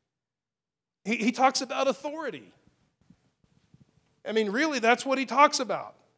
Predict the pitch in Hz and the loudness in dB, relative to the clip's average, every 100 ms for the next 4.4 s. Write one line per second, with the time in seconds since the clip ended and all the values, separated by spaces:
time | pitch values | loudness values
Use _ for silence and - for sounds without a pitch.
0 | _ _ 240 233 269 240 277 262 190 156 | _ _ -2 0 2 0 0 0 0 -4
1 | 214 202 220 226 233 208 262 247 180 156 | -8 -8 -8 -10 -12 -8 -6 -6 -6 -4
2 | - 240 226 214 220 - - 196 220 269 | -6 -6 -12 -12 -20 -20 -20 -12 -6 -4
3 | 247 233 226 226 247 233 233 220 202 214 | -2 0 0 -2 -10 -8 -6 -4 -4 -6
4 | 147 - - - | -8 -12 -20 -20